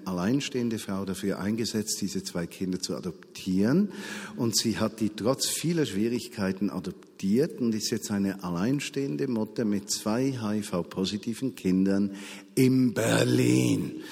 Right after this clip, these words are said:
Und diese Kinder wären gestorben, denn die Medikation kostet rund tausend Franken im Monat. Und, äh, in Afrika hatten sie nicht das Geld für die Medikation.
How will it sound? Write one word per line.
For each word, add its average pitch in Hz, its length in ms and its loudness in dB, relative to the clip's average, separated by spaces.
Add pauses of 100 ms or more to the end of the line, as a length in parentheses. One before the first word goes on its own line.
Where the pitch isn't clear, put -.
(200)
Und 120 100 4
diese 131 200 2
Kinder 175 340 4
wären 117 300 2
gestorben, 120 840 2
denn 120 200 2
die 110 260 2 (400)
Medikation 117 960 2
kostet 107 500 -2
rund 107 300 0
tausend 104 440 0
Franken 104 460 -2
im 104 100 2
Monat. 117 540 2 (440)
Und, 113 540 0
äh, 104 220 0 (100)
in 104 120 4
Afrika 107 520 -2
hatten 101 260 -6
sie 95 200 -2
nicht 90 240 -4
das - 160 -2
Geld 76 300 -10
für - 100 -12
die 85 120 -10
Medikation. - 1160 -6